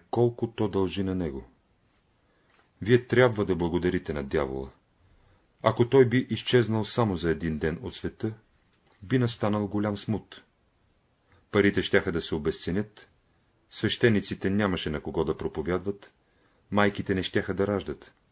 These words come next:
нямаше да има ядене, стомахът, белите дробове, мозъкът щяха да откажат да работят. Всички щяха да бъдат свободни и така нататък. А днес всички говорят за дявола, че бил много лош.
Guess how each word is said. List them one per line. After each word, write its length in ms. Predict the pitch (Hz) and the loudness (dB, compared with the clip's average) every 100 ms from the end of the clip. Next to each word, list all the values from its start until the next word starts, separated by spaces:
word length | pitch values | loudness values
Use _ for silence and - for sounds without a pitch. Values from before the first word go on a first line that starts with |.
| _ _ _ - | _ _ _ -4
нямаше 320 | 90 82 87 | 0 0 -2
да 80 | 80 | -2
има 200 | 78 73 | -2 0
ядене, 400 | 80 92 101 101 | 0 2 0 -2
стомахът, 600 | - 87 85 92 95 85 | -6 -4 -2 -2 -4 -4
белите 300 | 92 90 87 | -2 -2 -2
дробове, 360 | 87 82 85 | -6 -4 -4
мозъкът 600 | 85 85 92 87 90 - _ _ | -2 0 0 -2 -8 -12 _ _
щяха 320 | - - 85 | -10 -6 -6
да 80 | 82 | -4
откажат 420 | 85 - 82 82 | -6 -4 -4 -2
да 100 | 78 | -4
работят. 520 | 87 85 92 - - _ _ _ _ _ _ _ _ _ _ _ _ | -2 -2 -4 -6 -16 _ _ _ _ _ _ _ _ _ _ _ _
Всички 300 | - 143 - | -4 -4 -2
щяха 300 | 123 - 117 | -2 0 2
да 100 | 101 | 2
бъдат 240 | 92 98 90 | 2 2 0
свободни 580 | - 73 104 107 120 120 _ _ | -4 -4 -2 -2 -2 -4 _ _
и 80 | 113 | -10
така 220 | 107 101 | -8 -8
нататък. 520 | 101 92 90 80 - - _ _ _ _ _ _ _ - _ _ _ _ _ _ _ | -8 -8 -10 -10 -18 -20 _ _ _ _ _ _ _ -20 _ _ _ _ _ _ _
А 100 | 92 | 0
днес 260 | 98 104 - | 2 0 -2
всички 480 | - 139 - - | -4 -4 -6 -8
говорят 400 | 117 110 113 110 | -4 0 0 0
за 140 | 87 92 | 0 -2
дявола, 500 | 95 101 95 95 101 - | 0 0 2 -2 -4 -10
че 160 | - 92 | -8 -6
бил 320 | 78 87 92 - | -2 -2 -2 -6
много 280 | 82 78 78 | -4 -4 -4
лош. 420 | 78 - - | -6 -6 -14